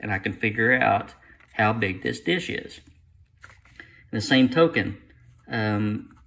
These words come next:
say that instead of a, a dish, that I have a dome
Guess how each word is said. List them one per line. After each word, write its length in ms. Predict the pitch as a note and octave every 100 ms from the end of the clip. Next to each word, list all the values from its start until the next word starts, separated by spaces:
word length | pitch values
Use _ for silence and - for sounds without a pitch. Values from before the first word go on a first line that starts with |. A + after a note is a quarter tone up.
| -
say 320 | - C3 B2+
that 380 | A#2+ A#2 A#2 - - - - - - - -
instead 340 | B2+ G#2+ B2+ A#2
of 100 | G#2+
a, 280 | G#2 G#2+ -
a 80 | A2
dish, 640 | A#2 D3+ B2 A#2 - - - - - - - -
that 160 | A2+
I 140 | A2 A2+
have 400 | A2+ A2+ A2+ A#2
a 100 | -
dome 520 | B2 B2+ A2 - G#2